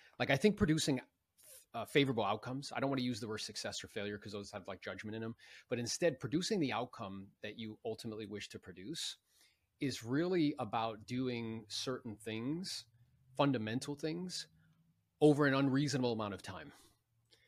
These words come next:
So it's like volume over time. It's V over T. So I think we drastically underestimate the volume of activity that's required over an extended period of time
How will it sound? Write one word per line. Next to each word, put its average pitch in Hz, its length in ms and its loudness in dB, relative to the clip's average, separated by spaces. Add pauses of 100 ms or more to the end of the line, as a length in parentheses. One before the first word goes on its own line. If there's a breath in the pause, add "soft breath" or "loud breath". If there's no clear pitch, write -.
(160)
So - 140 6
it's 135 100 6
like 156 140 6
volume 143 480 4
over 110 180 0
time. 98 240 -8
It's 95 120 -12
V 120 180 -2
over 104 180 -6
T. 139 380 -8 (240)
So 123 360 0
I 113 80 -4
think 160 220 -2
we 135 140 0
drastically 131 680 -2
underestimate 120 500 -2
the 101 80 -12
volume 113 500 -4
of 104 100 -6
activity 110 440 -6
that's 110 200 -6
required 110 380 -2
over 104 160 -6
an 101 60 -6
extended 98 440 -6
period 98 180 -6
of 92 80 -14
time 107 220 -8